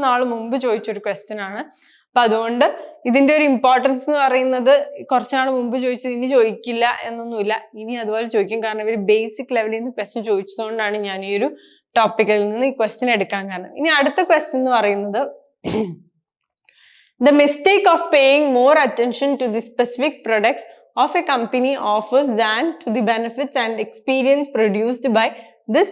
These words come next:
product is known as." So ഈ ക്വസ്റ്റ്യന്റെ ഒരു മീനിങ് എന്ന് പറ-, മീനിങ് എന്ന് പറഞ്ഞാല് ഇവിടെ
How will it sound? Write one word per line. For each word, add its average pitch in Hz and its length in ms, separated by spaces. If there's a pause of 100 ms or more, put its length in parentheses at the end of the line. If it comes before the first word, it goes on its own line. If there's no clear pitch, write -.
(100)
product 240 340 (120)
is 214 80 (120)
known 196 220 (200)
as." 185 100 (520)
So 320 80 (220)
ഈ - 20 (140)
ക്വസ്റ്റ്യന്റെ 269 760 (260)
ഒരു 240 120
മീനിങ് 240 600
എന്ന് 226 220
പറ-, 185 260 (200)
മീനിങ് 247 400
എന്ന് 233 120
പറഞ്ഞാല് 196 540 (580)
ഇവിടെ 269 280